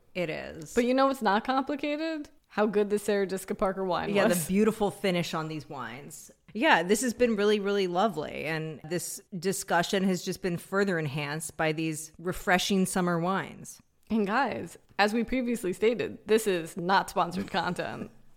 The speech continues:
Speaker 1: Yeah, we wish it was sponsored content. But we will provide you with a link to buy your own S J P Ex in Vivo wines in the show notes if you so choose.
Speaker 2: As well as the link to the <laughs> I M D B entry for the film Happiness.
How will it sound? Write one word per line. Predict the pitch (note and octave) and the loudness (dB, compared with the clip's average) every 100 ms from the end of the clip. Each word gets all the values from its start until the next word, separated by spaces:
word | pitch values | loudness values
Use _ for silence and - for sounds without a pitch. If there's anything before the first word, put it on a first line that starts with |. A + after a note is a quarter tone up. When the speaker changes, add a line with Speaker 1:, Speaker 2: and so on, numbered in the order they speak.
| - - - C4 F#4 D4+ | -20 -20 -20 -20 -12 -10
Speaker 1:
Yeah, | F#3 | -4
we | E3 G3 | -2 0
wish | E3+ F#3 - | 2 2 2
it | F3 | 0
was | E3 | 0
sponsored | - D#3+ D#3 E3+ D#3 | 0 -2 0 -2 -4
content. | D#3+ D3+ D3 C#3+ D3 - - | -4 -4 -6 -10 -10 -14 -10
But | - B3+ | 0 2
we | C4+ | 2
will | B3+ D4 | 2 0
provide | C#4+ C4 G#3 G3+ G3 | 0 0 6 6 6
you | G3+ | 2
with | F#3+ G#3 | 0 0
a | |
link | F3+ F3 F3 - | 0 2 0 -2
to | F3+ | -2
buy | E3 D#3+ | 2 2
your | D#3+ D#3 - | 2 -2 -2
own | G3+ F#3+ F3+ | -2 0 -2
S | E3+ E3 D#3 | -4 -6 -4
J | - D#3 | -2 -4
P | D3+ E3 D#3 | -4 -4 -4
Ex | D#3 D3+ | -4 -6
in | E3+ D#3+ | -4 -2
Vivo | E3 D#3 D3+ | -2 -2 -4
wines | D3 D3 D3 D3 - | -4 -4 -6 -8 -8
in | - | -4
the | F3+ | -2
show | E3+ - D#3+ | -2 0 0
notes | D3+ C3 C3+ - | -2 -6 -10 -12
if | C3+ - | -14 -8
you | D3+ | -8
so | C#3+ C3+ | -8 -10
choose. | B2 - B2+ A2+ - - _ _ _ _ _ | -10 -12 -14 -16 -18 -20 _ _ _ _ _
Speaker 2:
As | A3 A3 | 0 4
well | A3 A#3 | 8 8
as | B3 | 6
the | G#3 A3+ | 4 4
link | A3 A3+ - | 6 4 4
to | - | 2
the | A3+ B3 G3+ - - - | 6 6 4 -2 -8 -8
<laughs> | F4+ - | -8 2
I | A#3+ B3 | 6 8
M | B3 | 6
D | A#3 | 4
B | A#3 G#3 | 4 4
entry | A3 A3 A3+ | 6 6 4
for | A3 | 4
the | A3 | 2
film | G#3+ A#3+ G3+ | 6 6 6
Happiness. | G3 F#3 - B3 A3+ - - - | 4 2 2 0 0 -2 -4 -6